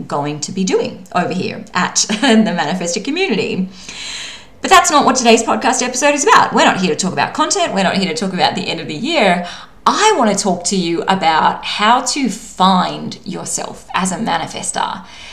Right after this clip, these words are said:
how to find yourself as a manifestor. And instead of doing a whole bunch of teaching in this episode like I would normally do,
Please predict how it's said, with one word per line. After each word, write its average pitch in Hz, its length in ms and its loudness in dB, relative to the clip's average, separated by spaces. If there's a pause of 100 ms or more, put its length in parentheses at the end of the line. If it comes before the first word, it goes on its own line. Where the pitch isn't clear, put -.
how 233 220 2
to 294 80 4
find 202 440 4
yourself 185 360 0
as 185 100 -2
a 170 60 -4
manifestor. 170 600 -2
And 220 360 2 (360)
instead 294 520 2
of - 80 -8
doing 208 280 4
a 202 80 2
whole 175 360 2
bunch 180 260 -2
of 185 180 -6
teaching 202 840 -2
in 175 180 0
this 175 220 -4
episode 185 560 -4
like 185 260 0
I 180 140 2
would 180 100 0
normally 196 460 0
do, 156 500 -2